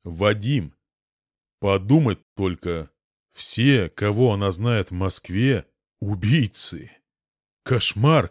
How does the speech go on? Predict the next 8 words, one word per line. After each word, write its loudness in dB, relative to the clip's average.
какой-то. -8
Нет, -2
не -2
надо 2
ему -2
связываться -8
с -8
Маратом. -4